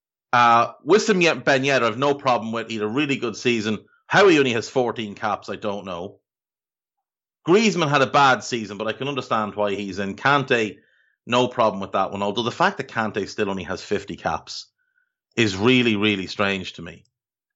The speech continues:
And, like, Deschamps has been in charge now nine years. Kante's been great, say, for s-, five, six of those years. He should have a lot more caps than he currently does.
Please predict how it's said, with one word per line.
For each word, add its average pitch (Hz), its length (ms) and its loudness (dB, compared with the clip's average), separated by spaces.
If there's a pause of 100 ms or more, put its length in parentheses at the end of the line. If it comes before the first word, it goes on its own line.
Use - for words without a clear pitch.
(520)
And, 127 400 0
like, 123 200 0
Deschamps 190 480 2
has 127 100 -10
been 123 160 0
in 113 80 -4
charge 113 360 0
now 104 100 -2
nine 101 460 -4
years. 113 600 -4 (1700)
Kante's 156 540 0
been 107 560 -2 (1300)
great, 127 500 2
say, 107 360 0
for 95 460 -4 (160)
s-, - 360 -14
five, 135 420 4
six 156 300 -8
of 156 60 -12
those 160 200 -6
years. 170 380 -4 (360)
He 139 80 -4
should 185 160 2
have 160 80 2
a 139 60 4
lot 131 260 0
more 110 180 -8
caps - 380 -8
than 95 100 -18
he 92 80 -16
currently 98 400 -10
does. 90 480 -8